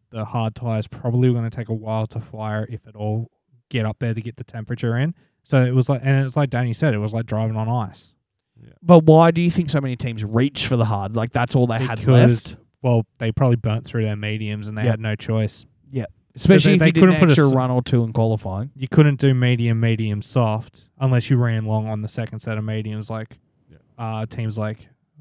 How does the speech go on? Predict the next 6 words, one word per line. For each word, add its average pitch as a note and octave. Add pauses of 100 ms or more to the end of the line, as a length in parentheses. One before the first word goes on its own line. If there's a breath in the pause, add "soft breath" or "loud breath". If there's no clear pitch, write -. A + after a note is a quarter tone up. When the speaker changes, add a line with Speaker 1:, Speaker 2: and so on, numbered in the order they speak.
(180)
Speaker 1:
Hamilton, A2
Sainz, A2+
and B2+
all A2+
that A2
did. G#2+